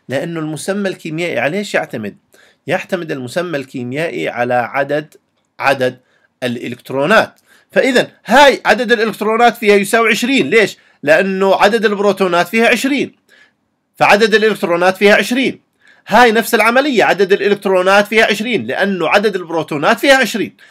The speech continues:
هاي عدد البرو-، ال-، ال-، الإلكترونات فيها عشرين لأنه عدد البروتونات فيها عشرين. فلذلك المسمى لا يختلف، لا يختلف المسمى، مسمى النواة،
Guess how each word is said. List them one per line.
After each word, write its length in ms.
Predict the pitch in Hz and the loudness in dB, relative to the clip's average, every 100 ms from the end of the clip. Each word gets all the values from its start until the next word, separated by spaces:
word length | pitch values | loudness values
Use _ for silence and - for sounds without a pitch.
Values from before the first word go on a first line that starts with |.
| _ - | _ 2
هاي 340 | 240 277 175 | 6 8 6
عدد 300 | - 208 208 | 2 2 2
البرو-، 360 | 196 175 196 - | 0 0 -4 -2
ال-، 180 | 170 139 | -2 -2
ال-، 180 | 185 | -4
الإلكترونات 760 | 185 - 202 202 202 190 185 190 | -4 0 0 0 -2 0 0 0
فيها 160 | 170 160 | 0 0
عشرين 340 | 190 185 165 | 0 -2 -2
لأنه 320 | 139 160 151 | -2 -4 0
عدد 260 | 185 190 160 | 0 0 -2
البروتونات 640 | 147 147 131 127 120 139 | -6 -6 -6 -6 -6 -6
فيها 180 | 180 220 | -4 -4
عشرين. 420 | 240 302 311 - _ _ _ _ _ - | -4 -4 -4 -8 _ _ _ _ _ -8
فلذلك 520 | 139 151 208 240 214 | -4 0 2 2 0
المسمى 560 | 185 180 220 226 214 196 | -4 -4 -4 -2 0 4
لا 300 | 226 294 302 | 6 6 6
يختلف، 540 | - - 131 143 190 - _ _ | 2 -2 -2 -2 -6 -12 _ _
لا 180 | 143 226 | 2 4
يختلف 580 | 240 - 196 180 190 _ - | 2 0 0 0 -4 _ -12
المسمى، 640 | 139 151 175 175 170 175 | -10 -6 -6 -4 -4 -4
مسمى 560 | 147 131 170 170 160 147 _ _ - | -6 -8 -8 -4 -4 -4 _ _ -10
النواة، 580 | 147 156 143 165 277 | -8 -4 0 2 0